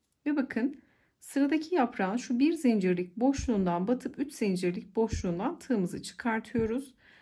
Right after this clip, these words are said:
Bu ara noktaya üç tane ikili trabzan örüyoruz. Bir, aynı boşluğa,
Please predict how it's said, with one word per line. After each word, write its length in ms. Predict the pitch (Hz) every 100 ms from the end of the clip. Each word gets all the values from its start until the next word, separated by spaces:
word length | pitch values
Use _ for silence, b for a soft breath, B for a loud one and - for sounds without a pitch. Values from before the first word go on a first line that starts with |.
| b b
Bu 220 | 247 269
ara 180 | - 262
noktaya 720 | 311 208 - 170 160 190 359 - _ _ _
üç 260 | 370 - -
tane 280 | 226 170
ikili 260 | 208 269 302
trabzan 600 | 320 226 190 190 254 269
örüyoruz. 640 | - 175 156 - - - - _ _ _ _ _ _
Bir, 560 | - 147 165 - - - _ _ _ _ _ _ _ _ _ _ _ _ _
aynı 320 | - 190 160
boşluğa, 720 | 156 156 - - 160 165 240